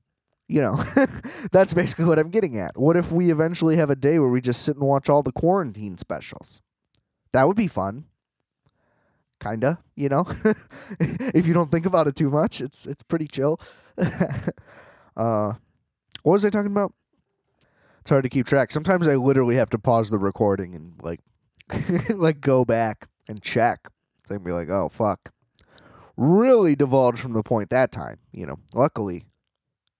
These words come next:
that's not the case right now. Uh, because, yeah, I think that they could bring it back. I think, like, you're bringing back,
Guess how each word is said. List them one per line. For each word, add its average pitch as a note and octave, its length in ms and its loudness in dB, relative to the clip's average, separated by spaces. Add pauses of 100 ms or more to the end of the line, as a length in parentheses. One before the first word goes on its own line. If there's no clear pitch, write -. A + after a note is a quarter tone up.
(200)
that's - 180 -12
not F2 100 -8
the - 80 -20
case - 260 -14
right - 160 -12
now. A#2 200 -2 (1080)
Uh, C#3 260 4
because, G3+ 300 2
yeah, D3 220 4
I C3+ 100 4
think F3 240 -2
that C3+ 140 -2
they C3+ 140 2
could C#3 280 0
bring B2+ 180 -2
it A#2 80 -4
back. C3 280 2
I B2+ 60 0
think, B2 140 -6
like, A#2+ 140 -2
you're B2+ 100 2
bringing A#2+ 280 -2
back, A#2+ 440 2